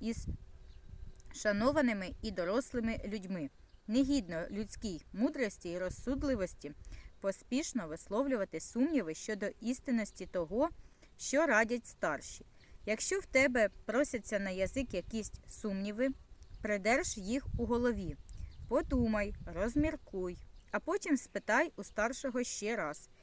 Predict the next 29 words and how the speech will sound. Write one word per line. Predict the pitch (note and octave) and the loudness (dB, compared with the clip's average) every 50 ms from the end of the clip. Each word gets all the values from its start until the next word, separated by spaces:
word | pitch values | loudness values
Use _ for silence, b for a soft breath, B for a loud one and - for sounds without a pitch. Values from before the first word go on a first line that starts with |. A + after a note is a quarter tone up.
| b b b | b b b
Спитай | - - - - C4 - - G#3+ F#3 E3 D3+ - | -16 -2 4 4 4 6 6 4 4 2 0 -4
так, | - F#3 G#3+ C#4+ D#4+ - | 0 4 4 4 4 2
щоб | - - - F#3+ A3+ B3+ C4+ | -6 -6 -2 -2 0 4 6
не | C4+ D4 D4+ | 6 6 6
образити. | D4+ B3 G3+ F#3 E3+ D#3+ D3+ E3 D#3 - - E3 E3+ E3 - - - - - - - - - - - | 4 4 4 2 2 2 0 -4 -10 -8 -10 -10 -10 -10 -14 -20 -20 -20 -20 -16 -16 -16 -16 -16 -12
Для | - G3 A3 | -2 -2 -2
того, | A3 - D#4 E4+ D4+ D4 B3+ | 0 2 2 6 6 6 4
щоб | - - C#4 C4 A3+ | 4 2 0 0 0
порозумітися | - - G#3+ G#3 G#3 G#3 G3+ A3 A#3 C4 C4+ - A#3 - - F#3+ F#3 | 0 -4 -4 -4 -2 -2 2 4 4 4 4 2 -2 -4 -2 -4 -4
з | F3+ | -6
учителями, | F#3 F3+ - - F3 - E3+ E3+ F3 F#3+ A#3 D4+ F4+ D4 F#3 | -8 -10 -10 -14 -8 -6 -6 -2 4 6 6 6 6 2 0
спробуй | - - - - G#3+ A3+ D4+ D4 E4 D#4 | 0 -6 -8 -2 0 0 0 2 2 0
зрозуміти, | B3+ C#4+ C#4 C#4+ B3 B3+ C4+ A#3+ G#3+ F#3+ F3+ - - - - b b b b b - | 0 2 0 0 2 2 2 2 2 0 -4 -6 -12 -16 -16 b b b b b -4
чому | - - C4+ C4+ C#4 C4+ A3+ F#3 - - | 2 6 6 8 8 8 6 4 0 -6
і | - G3+ | -8 -8
для | D#3+ D#3+ E3 | -6 -4 -6
чого | D#3+ - - C4+ D4+ F#4+ F4 D4 F3 - | -4 -2 0 2 2 2 2 2 0 0
вони | - F3 F3 F#3+ F#3 F#3+ A3+ D#4 - | -4 -4 -2 -2 0 2 0 0 0
це | - - F3 | -2 -4 -2
роблять | D#3 D#3 E3 A3 C#4+ D#4 A#3+ - - - - | -2 -2 -2 -2 0 0 -2 -2 -2 -14 -8
чи | - A#3 A#3 | -2 -2 2
говорять. | A#3 C#4+ B3 F3 D#3 D3+ D3 C#3+ C#3+ - - - - - - - - - - - - - - | 2 2 2 2 -2 -2 -2 -4 -6 -10 -16 -20 -20 -20 -20 -20 -20 -20 -20 -20 -20 -18 -6
Завдання. | F#3 G3+ C#4 E4 D4 B3 G#3+ G3+ F#3 F3+ E3+ F3 - - - - | 2 2 2 4 6 4 4 4 4 -2 -8 -10 -12 -12 -12 -10
Візьми | F3 F#3 F#3 - G3 G3+ A#3 D#4+ E4+ - - | -8 -6 -6 -4 0 2 2 2 2 0 0
інтерв'ю | A#3+ A3+ G3+ - G3 E3 E3 D#3 E3+ F3+ A#3 D4+ F#4 - - | 0 0 0 0 -4 -6 -6 -6 -4 -2 -2 -2 -2 -4 -8
у | - | -12
когось | G3 - G#3+ B3+ D4 F4 F4+ - - - | -6 0 2 2 2 2 0 -4 -6 -6
із | G#3 A#3 B3+ - | -4 -4 -2 -4
своїх | - F#3+ F3+ F3+ F#3+ A3+ A#3+ | -4 -4 -4 -2 -2 -4 -6